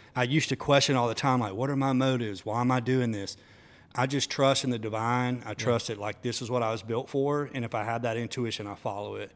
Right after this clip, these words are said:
Speaker 2: Yeah.
Speaker 1: Um, what I hope is that I positively affect a lot of people, help a lot of people along the way, and the biggest thing is to show people that no matter what circumstance you come from or what your life looks like,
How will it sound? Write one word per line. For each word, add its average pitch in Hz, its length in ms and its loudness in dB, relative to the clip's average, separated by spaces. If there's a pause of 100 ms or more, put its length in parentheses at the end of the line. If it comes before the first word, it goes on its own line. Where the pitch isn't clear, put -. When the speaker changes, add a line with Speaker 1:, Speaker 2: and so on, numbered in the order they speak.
Speaker 2:
Yeah. 117 560 0
Speaker 1:
Um, 113 160 0 (160)
what 135 200 4
I 135 120 8
hope 185 480 6 (640)
is 127 640 4
that 123 240 0
I 120 140 4
positively 127 480 2
affect 120 300 -2
a 131 40 -4
lot 110 220 -4
of 104 100 -8
people, 139 480 -2 (200)
help 123 240 2
a 127 40 0
lot 117 180 0
of 107 100 -4
people 117 260 -2
along 113 200 -2
the 104 60 -4
way, 113 460 -4 (440)
and 120 120 -2
the 120 80 -2
biggest 147 340 2
thing 127 140 0
is 110 140 -4
to 110 60 -4
show 123 240 2
people 123 360 -2
that 110 320 -2 (440)
no 131 140 2
matter 131 280 4
what 123 500 2 (480)
circumstance 123 720 -2
you 120 80 -2
come 135 340 2
from 127 400 0
or 107 80 -4
what 123 200 -2
your 120 100 -4
life 113 280 -2
looks 120 260 0
like, 101 480 -6